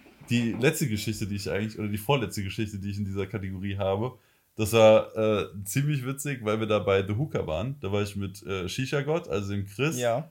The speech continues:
Speaker 1: und dem Marius von About Hookahs, äh, bei dem Octave von The Hookah.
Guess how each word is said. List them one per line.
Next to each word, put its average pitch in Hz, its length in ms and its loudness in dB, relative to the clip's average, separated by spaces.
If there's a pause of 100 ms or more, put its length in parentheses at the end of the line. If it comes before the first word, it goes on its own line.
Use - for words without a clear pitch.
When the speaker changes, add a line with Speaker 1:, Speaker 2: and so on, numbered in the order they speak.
Speaker 1:
und 110 200 -2
dem 107 100 0
Marius 113 420 0
von 104 240 -2
About 113 320 4
Hookahs, 156 540 0 (440)
äh, 110 220 2
bei 104 260 0
dem 101 180 0
Octave 143 400 0
von 110 240 -2
The 107 80 -2
Hookah. 190 460 -2